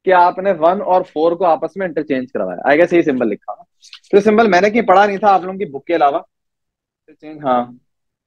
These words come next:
तो उन्होंने ये लिखा हुआ है by आर वन आर टू, आर टू, मतलब ये चीज लिखी हुई represent कर रही है कि आपने वन और फ़ोर को इंटरचेंज करवाया है। लेकिन मैं recommend करूंगा simple use ना करो, मुझे कुछ sense नहीं बना रहा है simple। ये simple अच्छा है,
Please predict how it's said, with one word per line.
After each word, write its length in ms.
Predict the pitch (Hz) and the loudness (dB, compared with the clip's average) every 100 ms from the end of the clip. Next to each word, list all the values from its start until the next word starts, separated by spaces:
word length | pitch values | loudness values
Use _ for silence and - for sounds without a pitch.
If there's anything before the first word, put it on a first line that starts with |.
| _ _ _ _ _ _ - | _ _ _ _ _ _ -10
तो 40 | 196 | -4
उन्होंने 200 | 220 220 | 2 2
ये 100 | 220 | 4
लिखा 220 | 185 170 | 2 2
हुआ 100 | 190 | 4
है 60 | 180 | 4
by 220 | 175 185 160 | 4 2 0
आर 300 | 156 175 175 | 0 0 0
वन 200 | 175 185 | -4 -6
आर 220 | 127 113 | -4 -4
टू, 220 | - - | -6 -8
आर 200 | - 139 | 0 0
टू, 120 | 131 151 | 0 -4
मतलब 240 | 160 170 | 0 0
ये 140 | 165 190 | 2 2
चीज 160 | 208 185 | 2 0
लिखी 220 | 175 208 | 0 2
हुई 100 | 214 | 4
represent 380 | 180 185 202 190 | 2 0 -2 0
कर 120 | 170 | 0
रही 100 | 190 | 0
है 80 | 190 | 0
कि 80 | 196 | 0
आपने 260 | 175 185 165 | 0 -2 -4
वन 180 | 160 | -2
और 100 | 175 | -4
फ़ोर 220 | 165 156 156 | -4 -6 -4
को 80 | |
इंटरचेंज 380 | 165 151 135 123 | -6 -6 -8 -8
करवाया 280 | - 104 104 | -8 -8 -4
है। 60 | 117 | -2
लेकिन 200 | 170 220 | 2 4
मैं 120 | 202 | 4
recommend 360 | 175 196 208 | 4 0 0
करूंगा 220 | 190 196 196 | 0 0 -2
simple 320 | 175 175 160 | -2 -2 0
use 200 | 151 165 | -2 -2
ना 100 | 175 | -2
करो, 200 | 156 165 | 2 0
मुझे 220 | 147 135 156 | 0 -6 -6
कुछ 160 | 160 | -6
sense 240 | - 143 - | -6 -8 -8
नहीं 60 | 127 | -8
बना 200 | 101 95 | -6 -6
रहा 80 | 98 | -6
है 60 | |
simple। 320 | - _ 151 - _ _ _ - | -12 _ -14 -14 _ _ _ 2
ये 100 | 208 | 2
simple 280 | 208 202 185 | 2 2 0
अच्छा 220 | - | 0
है, 80 | 175 | -4